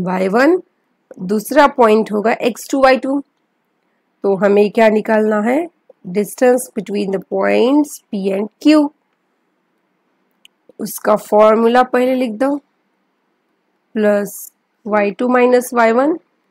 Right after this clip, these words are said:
bracket square। देखो एक्स टू की value कितनी है, Minus ए, minus A। एक्स वन की value कितनी है,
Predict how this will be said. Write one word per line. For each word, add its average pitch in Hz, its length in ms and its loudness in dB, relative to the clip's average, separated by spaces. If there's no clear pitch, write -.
bracket 196 520 0
square। 247 420 0
देखो 208 320 -2
एक्स - 300 -2
टू 262 100 -2
की 269 120 -2
value 262 300 4
कितनी 254 320 -2
है, 262 160 2
Minus 208 480 0
ए, 226 240 4
minus 208 640 -2
A। 226 160 0
एक्स - 300 -2
वन 254 200 4
की 262 120 -4
value 269 300 2
कितनी 262 340 -2
है, 262 240 0